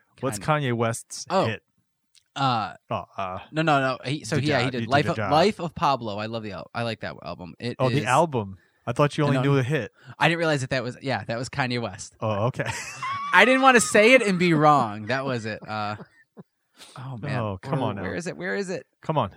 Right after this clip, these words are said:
Speaker 2: I'm sorry. I don't listen to Kanye on the regular. I think it's Ultralight. Let me hear real quick.
Speaker 1: Ultralight?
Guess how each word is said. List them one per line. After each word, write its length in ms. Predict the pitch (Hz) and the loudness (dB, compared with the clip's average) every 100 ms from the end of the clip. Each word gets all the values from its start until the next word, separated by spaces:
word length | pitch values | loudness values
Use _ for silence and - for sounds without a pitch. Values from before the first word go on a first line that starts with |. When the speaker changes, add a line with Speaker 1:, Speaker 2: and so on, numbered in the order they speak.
| _ _ _ | _ _ _
Speaker 2:
I'm 180 | 175 202 | 2 4
sorry. 640 | 175 220 262 262 240 202 | 6 8 10 10 6 2
I 100 | - 202 | 2 2
don't 100 | 240 | 4
listen 240 | 240 269 | 0 0
to 20 | - | 2
Kanye 260 | 247 233 | 2 2
on 60 | 233 | 0
the 80 | 220 | 4
regular. 500 | 220 220 202 147 117 _ _ _ _ - | 4 4 2 2 -4 _ _ _ _ -2
I 60 | |
think 140 | 190 277 | 0 0
it's 80 | - | 0
Ultralight. 540 | 147 160 139 107 87 - _ _ _ _ _ _ _ _ _ _ _ | -2 -2 -6 -6 -8 -12 _ _ _ _ _ _ _ _ _ _ _
Let 0 | |
me 80 | 120 | -8
hear 140 | 120 | -6
real 80 | 110 | -6
quick. 220 | - 104 _ _ _ _ _ - | -10 -14 _ _ _ _ _ -4
Speaker 1:
Ultralight? 600 | 110 113 135 127 131 131 | -4 -2 -6 -4 -4 -6